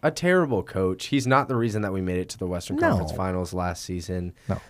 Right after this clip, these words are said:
Speaker 1: Um, but because of that, they're not gonna fire him.
Speaker 2: No.
Speaker 1: And the Mavs have always been too loyal of an organization, so they're
Speaker 2: Right.
Speaker 1: not gonna do anything. I would love to see them fire Jason Kidd, hire, like,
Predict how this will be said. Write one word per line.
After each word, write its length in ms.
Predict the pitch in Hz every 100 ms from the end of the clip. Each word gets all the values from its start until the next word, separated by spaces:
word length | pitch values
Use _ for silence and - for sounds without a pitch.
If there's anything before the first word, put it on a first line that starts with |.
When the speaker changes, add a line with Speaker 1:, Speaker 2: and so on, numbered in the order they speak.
| -
Speaker 1:
Um, 220 | 110 110 101
but 200 | 113 101
because 340 | 110 135 127
of 80 | 107
that, 240 | 104 95
they're 120 | 101
not 200 | 98 95
gonna 160 | 90 90
fire 320 | - 90 90
him. 200 | 90 92 90
Speaker 2:
No. 200 | 101 76 -
Speaker 1:
And 280 | 113 107 104
the 40 |
Mavs 260 | 104 127 131
have 120 | 123
always 240 | 104 104 101
been 160 | 110
too 180 | 107 120
loyal 320 | 101 98 104 107
of 100 | 98
an 80 |
organization, 720 | 95 98 95 90 87 92 120 113
so 180 | -
they're 180 | 92 95
Speaker 2:
Right. 60 | 101
Speaker 1:
not 140 | 117
gonna 180 | 110 95
do 140 | 82
anything. 380 | 95 92 95 101 101 - _ _ _ _ _ 113
I 120 | 127
would 100 | 151
love 380 | 117 113 117 110
to 100 | 110
see 160 | -
them 180 | 107 95
fire 300 | 92 98 113
Jason 380 | 107 110 110 113
Kidd, 340 | - 95 92 92 _ - - - -
hire, 260 | - 127 135
like, 280 | 127 123